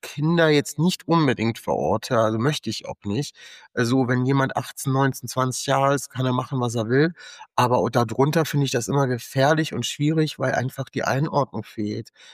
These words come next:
Und, äh, vor allen Dingen einem ja auch ganz viel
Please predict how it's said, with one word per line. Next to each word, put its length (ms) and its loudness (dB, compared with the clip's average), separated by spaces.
Und, 400 0
äh, 100 -4
vor 220 -2
allen 120 0
Dingen 140 -2
einem 280 0
ja 140 -2
auch 240 -4
ganz 320 -4
viel 420 0